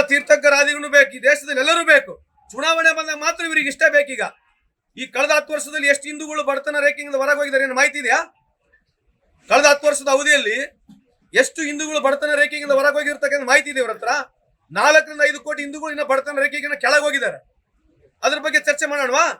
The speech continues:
ಮತ್ ಇವರೇ ಹೇಳ್ತದ ರಿಪೋರ್ಟ್. ಇವತ್ತು ನಿಮ್ ಪ್ರಕಾರ ನೋಡಿದ್ರೆ ಐದು ಕೋಟಿ ಜನ ನರೇಗಾದಲ್ಲಿ ಜಾಸ್ತಿ ಹೋಗಿದ್ದಾರೆ. ಇವ್ರ ಅವಧಿಯಲ್ಲಿ ನರೇಗಾ, ನರೇಗಾದಲ್ಲಿ ಯಾವ ನರೇಗಾ ವಿರುದ್ಧ ಅಂತ ಮಾತನಾಡ್ತಿದ್ರು, ಇವತ್ತು ಟ್ವೆಂಟಿ ಫೈವ್ ಕ್ರೋರ್ people there are there in ನರೇಗಾ.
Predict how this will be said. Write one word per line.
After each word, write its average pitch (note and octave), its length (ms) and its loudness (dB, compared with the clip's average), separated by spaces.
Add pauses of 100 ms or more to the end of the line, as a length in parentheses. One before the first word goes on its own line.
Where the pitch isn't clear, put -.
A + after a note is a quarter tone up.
(920)
ಮತ್ C4 180 0
ಇವರೇ D#4+ 200 4
ಹೇಳ್ತದ D4 320 0
ರಿಪೋರ್ಟ್. D4 280 -6 (320)
ಇವತ್ತು C#4+ 240 -2
ನಿಮ್ C#4 160 -10
ಪ್ರಕಾರ D4+ 180 0 (100)
ನೋಡಿದ್ರೆ D4 220 -6 (100)
ಐದು D4+ 100 -6 (100)
ಕೋಟಿ C#4+ 220 -6
ಜನ C#4 100 -2 (260)
ನರೇಗಾದಲ್ಲಿ D4 420 0
ಜಾಸ್ತಿ C#4 220 -2
ಹೋಗಿದ್ದಾರೆ. A3 320 -8 (1200)
ಇವ್ರ C4+ 200 0
ಅವಧಿಯಲ್ಲಿ C#4 360 2 (100)
ನರೇಗಾ, C#4+ 380 2 (100)
ನರೇಗಾದಲ್ಲಿ C4 460 2
ಯಾವ C4+ 100 2 (140)
ನರೇಗಾ C#4 260 2
ವಿರುದ್ಧ C#4 300 -8
ಅಂತ A#3 160 -14
ಮಾತನಾಡ್ತಿದ್ರು, A3 580 -6 (460)
ಇವತ್ತು C#4 300 -2
ಟ್ವೆಂಟಿ C#4 300 -2
ಫೈವ್ D4 200 4
ಕ್ರೋರ್ C#4+ 240 -2
people D4 220 -8 (100)
there C#4 160 4
are C4 140 -2
there C#4+ 140 0
in B3+ 100 -8
ನರೇಗಾ. B3+ 240 4